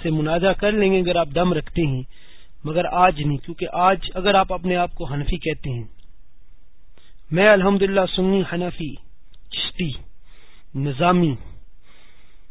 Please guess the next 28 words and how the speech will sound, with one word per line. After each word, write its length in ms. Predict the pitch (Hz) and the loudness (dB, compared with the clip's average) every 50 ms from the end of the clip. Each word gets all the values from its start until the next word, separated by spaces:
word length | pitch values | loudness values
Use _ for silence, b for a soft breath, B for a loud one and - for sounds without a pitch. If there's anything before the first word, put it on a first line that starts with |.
| - - - - | -12 -12 -12 -8
قادری، 540 | - 143 156 170 160 175 185 170 170 160 139 123 - - 135 | -4 0 0 2 4 4 4 4 4 0 -2 -4 -8 -8 -6
رضوی، 420 | 135 131 117 165 170 160 156 139 127 - - - - - - - - - - - - - - - - - - - - - - - - - - - - | -4 -2 0 0 0 0 0 -2 -4 -6 -8 -10 -12 -12 -12 -12 -12 -12 -12 -12 -12 -12 -12 -12 -12 -12 -12 -12 -12 -12 -12 -12 -10 -12 -10 -6 -2
سمجھائی؟ 340 | 147 156 156 180 208 247 247 - - - - - - - - - - b b b b b b b b b b b b b b b b b b b b - - - - - - - - - - - - - - - - - - - - - - - | 0 2 4 4 4 4 2 0 -6 -6 -6 -8 -8 -10 -10 -10 -12 b b b b b b b b b b b b b b b b b b b b -12 -12 -12 -12 -12 -12 -12 -12 -12 -12 -12 -12 -12 -12 -12 -10 -10 -10 -12 -12 -12 -12 -12
تو 140 | - - | -10 -10
اگر 220 | - 170 196 208 196 | -6 -2 2 4 6
آپ 240 | 185 185 190 180 - | 6 6 4 2 0
کو 240 | 190 180 170 160 | -2 -2 0 0
مناظرہ 480 | 151 156 151 156 175 190 190 196 190 185 | 0 0 2 2 2 2 2 2 2 2
کرنا 320 | - - 190 185 208 220 | 2 0 0 2 4 4
ہے 80 | 214 214 | 2 2
تو 300 | - 196 180 175 180 180 | 0 0 0 0 0 0
تا 320 | - - - 190 190 190 | -2 2 6 6 6 6
کر 220 | 180 - - 196 196 | 6 4 4 6 6
لیں 200 | 202 202 196 185 | 8 8 6 6
دن، 260 | 143 151 160 156 131 | 6 4 2 2 2
تو 400 | 107 - - - - - - - - | 0 -4 -8 -10 -12 -12 -12 -10 -4
آپ 240 | - 180 185 196 190 | 0 0 2 2 2
کا 120 | - 180 | 0 -2
کوئی 280 | 170 - - 226 233 202 | -2 0 0 0 2 2
بھی 120 | 208 202 | 4 4
مولوی 380 | 185 180 180 180 185 175 190 190 | 6 6 4 4 2 2 2 2
اور 120 | 180 170 | 2 2
میں 140 | 170 170 180 | 2 2 2
آپ 140 | 180 175 - | 2 2 0
سے 140 | - 165 | -2 -4
چیلنج 380 | 151 - 202 208 214 202 180 - | 0 2 4 6 6 6 6 4
کرتا 320 | - 180 - - - 165 | 2 0 0 0 0 0
ہوں 200 | 151 139 139 135 | -2 -2 -2 -4